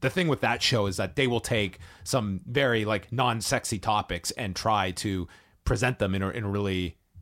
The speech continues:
entertaining way. So I, I don't even know if the subject matter is necessarily gonna scare them off or anything, but you're right. It was only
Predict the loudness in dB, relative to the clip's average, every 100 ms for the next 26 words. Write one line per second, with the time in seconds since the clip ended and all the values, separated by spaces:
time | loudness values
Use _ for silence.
0 | -4 -2 -2 -2 -2 -2 -4 -4 -2 0
1 | 0 0 0 0 0 -2 -2 -4 -4 -2
2 | -4 -4 -4 -4 -6 -6 -6 -6 -4 -4
3 | -4 -6 -8 -10 -14 _ -4 0 0 0
4 | 0 2 0 -2 -8 -10 -10 -12 -6 -4
5 | -4 -8 -20 -6 -2 -2 -2 -2 0 0
6 | 0 0 0 0 -2 -4